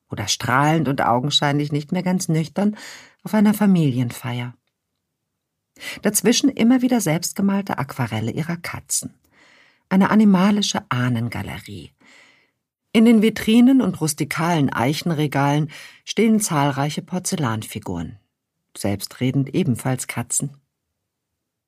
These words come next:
Man sagt, Zeit heile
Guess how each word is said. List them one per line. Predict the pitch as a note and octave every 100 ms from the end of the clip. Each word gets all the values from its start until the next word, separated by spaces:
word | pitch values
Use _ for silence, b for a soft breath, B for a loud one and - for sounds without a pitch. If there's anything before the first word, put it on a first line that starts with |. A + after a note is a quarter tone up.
| _ _ _ _
Man | A#3 G#3+
sagt, | G3+ A3 -
Zeit | - F#3+ G3+ B3 - B B B B B _
heile | F3+ F3+ G#3